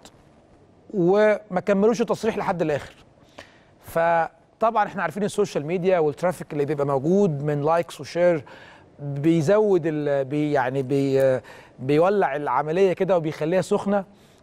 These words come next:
فبالتالي هما ما كملوش باقي الخبر. فالخبر بيقول إيه؟ إنه هيتم السماح بحضور خمستاشر فرد من مجالس إدارات الأندية. فطبعًا كلمة خمستاشر فرد دي أكيد طبعًا، يعني لما،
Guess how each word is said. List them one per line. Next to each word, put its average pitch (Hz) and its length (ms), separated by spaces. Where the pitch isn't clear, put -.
فبالتالي 160 400
هما 220 200
ما 180 120
كملوش 185 440
باقي 208 220
الخبر. 151 400
فالخبر 247 420
بيقول 208 320
إيه؟ 170 180
إنه 247 300
هيتم 285 320
السماح 214 640
بحضور 196 580
خمستاشر 190 680
فرد 240 340
من 220 240
مجالس 240 680
إدارات 196 440
الأندية. 147 420
فطبعًا 202 720
كلمة 220 340
خمستاشر 170 600
فرد 180 380
دي 254 300
أكيد 269 220
طبعًا، 175 360
يعني 131 260
لما، 147 440